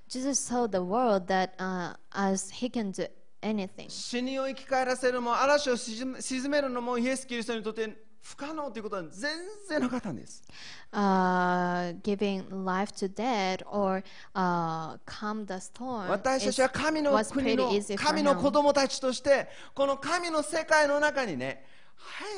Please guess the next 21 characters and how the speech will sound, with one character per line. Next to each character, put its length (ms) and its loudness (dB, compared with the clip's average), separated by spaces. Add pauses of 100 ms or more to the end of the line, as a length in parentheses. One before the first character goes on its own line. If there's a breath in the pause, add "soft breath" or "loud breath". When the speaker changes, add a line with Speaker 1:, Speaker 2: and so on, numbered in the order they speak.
(140)
Speaker 2:
ら 80 -2
な 40 -4
け 100 -2
れ 80 -2
ば 60 -4
い 40 -6
け 60 -8
な 80 -6
い 20 -6
で 60 -8
す 60 -14
よ 80 -10
ね。 40 -10 (380 loud breath)
Speaker 1:
We 100 -4
need, 300 -4 (240)
uh, 460 4
we 420 0
as 280 -4
the 460 0
children 640 -4
of 240 -6